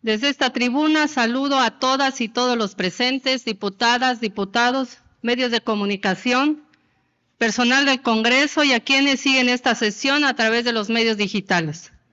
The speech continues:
Saludo especialmente a todas las mujeres, a niñas y niños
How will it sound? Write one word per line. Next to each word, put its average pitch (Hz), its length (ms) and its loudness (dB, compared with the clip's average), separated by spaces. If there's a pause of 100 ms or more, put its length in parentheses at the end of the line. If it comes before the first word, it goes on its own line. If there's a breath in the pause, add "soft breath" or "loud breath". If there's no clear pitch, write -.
(360)
Saludo 247 480 -2
especialmente 254 920 0
a 233 100 0
todas 254 220 2
las 220 160 2
mujeres, 262 640 0
a 214 120 2
niñas 262 540 0
y 240 80 0
niños 269 520 -2